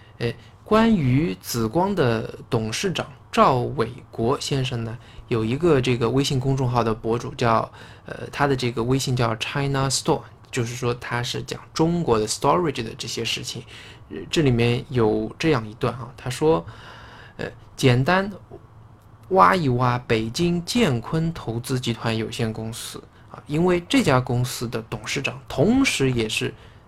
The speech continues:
紫光集团有限公司董事长赵伟国。有记者曾经报道啊，说建坤集团是一家民营企业，之前呢籍籍无名，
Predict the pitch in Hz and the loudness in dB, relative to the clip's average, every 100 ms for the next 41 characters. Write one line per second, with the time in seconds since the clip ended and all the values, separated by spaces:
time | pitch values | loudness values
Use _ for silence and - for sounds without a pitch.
0 | - - 131 202 220 220 120 - 110 113 | -12 2 4 8 6 4 -2 -2 -2 -2
1 | - - - - 127 110 107 135 123 123 | -8 -20 -8 4 4 4 2 0 0 0
2 | 123 - 123 117 - - - - 107 107 | 0 0 -2 -2 -6 -20 -10 -4 -4 -2
3 | - 117 123 - - - - 135 110 110 | -2 -2 -2 -8 -20 -6 4 6 6 0
4 | 107 120 - 110 - - - - - - | -8 -10 -8 -8 -8 -16 -20 -20 -20 -20
5 | - - - - 135 127 127 214 131 113 | -20 -20 -20 -2 2 2 2 0 2 2
6 | 113 - - 135 160 165 165 202 135 113 | 2 -2 -2 0 0 -2 0 2 2 0
7 | - - - 139 143 - - - 262 160 | -8 -12 0 2 2 -2 -18 -2 2 4
8 | 120 131 123 110 - 110 113 147 131 127 | 2 0 0 -2 -2 -2 0 -2 0 2
9 | 143 147 - 139 190 185 - 110 127 127 | 2 2 0 0 0 -2 -6 0 2 2
10 | - - - - 165 - 113 123 120 110 | -4 -20 -12 -4 -2 0 2 4 4 2
11 | 107 139 151 147 127 143 127 117 139 | 0 0 2 2 2 2 4 4 2